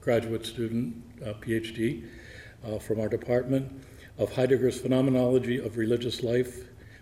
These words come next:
Indiana University Press. She's also published a book of poetry, After the Palace Burns, um, Zoo,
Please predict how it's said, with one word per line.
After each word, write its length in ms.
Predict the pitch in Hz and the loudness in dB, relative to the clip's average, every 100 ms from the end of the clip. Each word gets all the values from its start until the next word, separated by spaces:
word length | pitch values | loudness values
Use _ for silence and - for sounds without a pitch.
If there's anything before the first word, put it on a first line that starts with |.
| - | -8
Indiana 440 | 113 113 117 113 | -2 2 2 2
University 560 | 117 117 117 120 - 120 | 2 0 0 0 0 -6
Press. 540 | 117 120 127 - - - - - - - - - | -2 0 0 0 -6 -10 -18 -20 -20 -20 -20 -10
She's 200 | - 120 | 0 6
also 200 | 139 123 | 6 6
published 400 | 127 135 123 - | 4 4 2 0
a 60 | 127 | 2
book 160 | 131 | 2
of 120 | 127 - | 0 0
poetry, 600 | 156 147 117 101 101 - | 6 6 6 0 -2 -2
After 260 | 120 120 127 | -2 -2 -2
the 80 | 110 | -4
Palace 440 | - 117 127 127 | -4 -2 0 0
Burns, 500 | - 104 104 104 110 - - - - - - | -2 -6 -6 -8 -12 -14 -18 -18 -18 -10 -2
um, 300 | 104 107 110 - - - | 0 -2 -6 -12 -16 -12
Zoo, 220 | 113 117 | -4 -4